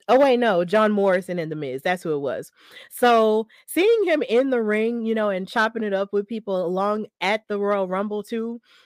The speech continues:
like, it just never ceases to amaze me. But yeah, they announced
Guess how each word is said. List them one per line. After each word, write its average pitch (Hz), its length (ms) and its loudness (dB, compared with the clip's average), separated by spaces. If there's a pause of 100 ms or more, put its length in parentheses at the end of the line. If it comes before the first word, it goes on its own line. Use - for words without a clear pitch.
(180)
like, 202 240 0
it 202 140 -4
just 226 160 -2
never 208 300 -2
ceases 202 420 -10
to 190 140 -2
amaze 165 440 -6
me. 135 140 -12
But 180 200 -4
yeah, 220 220 0
they 202 220 0
announced 226 480 -4